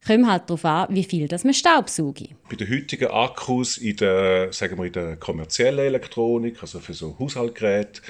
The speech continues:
Speaker 2: würde ich etwa um die fünfhundert Lade- und Entladezyklen erwarten. Das heisst, wenn man täglich jetzt den Akku leert und wieder auflädt, dann ist, ja,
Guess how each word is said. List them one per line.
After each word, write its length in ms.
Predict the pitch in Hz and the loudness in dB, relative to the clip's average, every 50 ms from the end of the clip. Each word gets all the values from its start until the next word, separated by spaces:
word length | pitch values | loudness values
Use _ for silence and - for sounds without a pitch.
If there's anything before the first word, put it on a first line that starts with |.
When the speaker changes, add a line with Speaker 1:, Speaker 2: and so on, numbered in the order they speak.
| - - - - - - - | -20 -18 -18 -20 -20 -20 -10
Speaker 2:
würde 240 | - 95 98 104 104 | -6 -4 -2 0 0
ich 120 | - - 110 | -2 0 0
etwa 320 | 98 98 - - 107 101 | -2 -2 0 -2 -2 -2
um 280 | 98 110 110 110 110 - | 0 0 0 0 0 0
die 440 | 107 104 101 101 101 101 101 104 | 2 2 4 4 4 4 2 2
fünfhundert 920 | 101 - - 123 117 - 117 113 113 110 104 107 98 - - - - - _ _ - | 0 0 -2 -2 -2 0 0 0 0 2 0 -2 -4 -4 -10 -16 -16 -18 _ _ -10
Lade- 400 | - 92 95 101 107 - 110 98 | -4 -2 -2 -2 -2 -2 -4 -4
und 140 | 92 95 101 | -2 -2 -2
Entladezyklen 1120 | 107 117 120 - 107 101 92 90 101 92 - - - 92 - - - - - 82 80 78 - - _ _ _ - | -2 -2 -2 -4 -4 -4 -4 -4 -6 -6 -8 -8 -8 -8 -8 -8 -12 -8 -8 -8 -8 -8 -14 -20 _ _ _ -10
erwarten. 560 | 92 92 92 101 87 76 65 - - - - - | -8 -2 0 0 0 0 -2 -8 -12 -18 -18 -16
Das 140 | 80 - | -14 -10
heisst, 260 | 92 85 87 - - - | -8 -8 -8 -8 -8 -8
wenn 120 | 85 85 | -8 -8
man 140 | 82 80 - - | -8 -10 -2 2
täglich 420 | 104 113 120 - 123 113 104 - - - - - - 104 | 2 4 4 2 0 0 0 -2 -4 -8 -8 -10 -12 -10
jetzt 280 | 92 90 85 - - 95 | -8 -8 -8 -8 -6 -6
den 120 | 90 78 | -4 -4
Akku 500 | 92 92 90 - - - - 90 85 85 - - | -2 -4 -6 -6 -10 -12 -10 -10 -10 -10 -10 -4
leert 460 | 95 98 98 107 120 123 120 - 113 | -2 0 2 4 2 2 0 -4 -10
und 80 | 98 | -8
wieder 160 | 95 87 95 87 | -8 -8 -8 -6
auflädt, 680 | - 117 120 117 - 123 110 110 107 - _ - - - - - - - - - - _ - | -4 -4 -6 -4 -2 -2 -2 -2 -4 -8 _ -20 -20 -20 -20 -20 -20 -20 -20 -20 -20 _ -6
dann 140 | 98 90 92 | -4 -2 -2
ist, 460 | 90 87 - - - - - - - - - - | -2 -2 -2 -2 -2 -2 -4 -6 -10 -14 -18 -8
ja, 340 | 82 82 80 85 110 139 131 | -2 -2 0 0 -2 -4 -8